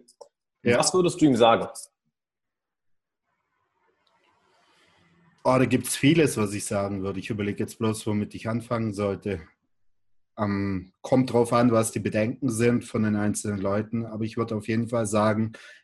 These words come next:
Speaker 1: ich wäre nie so weit gekommen, hätte ich das Coaching nicht gemacht. Und das in viel kürzerer Zeit als erwartet. Weil was du ja auch machst, ist, du, du verkaufst ja nicht die Zeit, sondern du verkaufst quasi die Produktivität. Ich meine, dein geballtes Wissen, was du angesammelt hast,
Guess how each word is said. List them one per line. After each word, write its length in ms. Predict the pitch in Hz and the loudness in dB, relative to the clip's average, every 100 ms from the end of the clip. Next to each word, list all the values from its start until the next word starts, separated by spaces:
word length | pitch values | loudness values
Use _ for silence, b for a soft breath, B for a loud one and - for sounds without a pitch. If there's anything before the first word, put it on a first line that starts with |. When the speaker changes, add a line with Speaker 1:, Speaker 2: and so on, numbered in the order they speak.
| _ | _
Speaker 1:
ich 180 | 117 120 | -2 2
wäre 180 | 120 | 4
nie 380 | 117 113 135 170 | 4 4 6 6
so 200 | 139 123 | 6 4
weit 260 | 113 113 - | 4 2 0
gekommen, 500 | 113 - 117 117 120 | -4 0 2 2 2
hätte 220 | 107 104 | -2 -6
ich 80 | - | -10
das 160 | - | -14
Coaching 400 | - 101 - 104 | -8 -8 -6 -8
nicht 220 | 98 87 - | -10 -10 -10
gemacht. 460 | 92 95 98 - | -8 -6 -8 -12
Und 260 | - 101 - | -14 -14 -4
das 320 | 110 107 - _ _ _ | -4 -4 -8 _ _ _
in 120 | 110 | -8
viel 240 | 104 139 135 | -2 2 2
kürzerer 440 | 135 117 107 104 | 2 0 -2 -4
Zeit 340 | - 107 104 - | -2 -2 -2 -2
als 240 | 104 - | -6 -4
erwartet. 580 | 101 92 92 - 92 _ _ _ _ _ _ _ | -4 -4 -6 -10 -16 _ _ _ _ _ _ _
Weil 600 | 107 120 120 117 113 113 - | 0 4 6 4 4 0 -4
was 300 | 104 113 - | 0 0 2
du 120 | 139 | 6
ja 160 | 135 | 6
auch 240 | 120 110 - | 6 4 2
machst, 460 | 113 135 - - | 2 2 0 -6
ist, 500 | - 117 120 135 - - _ _ _ _ _ _ _ _ - | -8 0 2 2 -4 -14 _ _ _ _ _ _ _ _ -14
du, 100 | 214 - | -14 0
du 120 | 127 | 0
verkaufst 520 | 139 135 139 143 139 | 2 2 2 2 2
ja 100 | 131 | 2
nicht 340 | 123 135 - | 4 4 2
die 140 | 127 123 | 0 0
Zeit, 380 | - 113 123 127 | 2 4 4 2
sondern 280 | 120 113 | 0 0
du 80 | 104 | -2
verkaufst 500 | 101 - - 107 104 | -6 -8 -2 -2 -2
quasi 340 | - 101 101 95 | -8 -6 -6 -8
die 80 | 98 | -12
Produktivität. 920 | - 107 98 - 104 92 92 101 95 | -10 -8 -8 -8 -10 -10 -10 -8 -8
Ich 120 | 90 - | -10 -8
meine, 220 | 107 104 | -6 -2
dein 220 | 110 131 | -2 0
geballtes 520 | 127 107 110 110 104 | -2 -2 -2 -4 -8
Wissen, 260 | 113 113 104 | -10 -10 -8
was 160 | 101 | -10
du 120 | - 110 | -10 -10
angesammelt 640 | 117 113 98 101 104 95 | -8 -8 -6 -6 -6 -8
hast, 300 | 113 113 | -10 -12